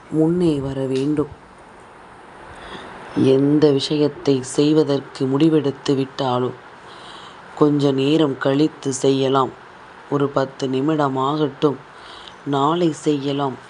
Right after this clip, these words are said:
என்றெல்லாம் ஒருபோதும் எண்ணக்கூடாது. ஏனென்றால், இப்பொழுது இருக்கின்ற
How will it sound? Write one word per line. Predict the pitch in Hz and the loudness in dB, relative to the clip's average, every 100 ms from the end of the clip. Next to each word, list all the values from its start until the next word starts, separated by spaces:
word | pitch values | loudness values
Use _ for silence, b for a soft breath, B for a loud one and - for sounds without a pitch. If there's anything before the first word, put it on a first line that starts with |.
| - - 139 | -20 -10 -4
என்றெல்லாம் | 147 143 139 143 147 175 147 131 - | -2 -2 -2 -2 0 0 0 -4 -10
ஒருபோதும் | 139 160 175 160 147 147 143 131 | -4 -2 -2 0 0 0 -2 0
எண்ணக்கூடாது. | 147 165 185 - 143 143 139 131 131 - - B B B B B - | -2 -2 -6 -8 -2 0 0 -4 -8 -14 -20 B B B B B -4
ஏனென்றால், | 143 151 147 147 156 160 139 123 - B B B B | 0 0 0 -2 0 -2 -2 -6 -14 B B B B
இப்பொழுது | 160 165 - 156 156 151 143 | 0 0 2 2 2 2 -2
இருக்கின்ற | 147 160 - - 151 139 135 | -2 -4 -4 -6 -4 -4 -6